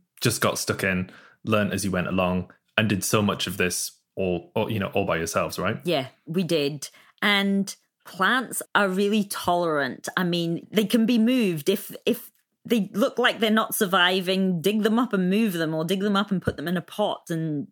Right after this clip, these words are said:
Speaker 2: have another think. It's amazing what you can achieve when you put your mind to it. And if you really want to create something beautiful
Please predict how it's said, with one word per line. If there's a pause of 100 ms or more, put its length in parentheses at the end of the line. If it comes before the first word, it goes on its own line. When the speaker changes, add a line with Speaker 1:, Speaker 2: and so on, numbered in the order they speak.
(160)
Speaker 2:
have
another
think. (300)
It's
amazing
what (220)
you
can
achieve
when
you
put
your
mind
to
it. (100)
And (440)
if
you
really
want
to
create
something
beautiful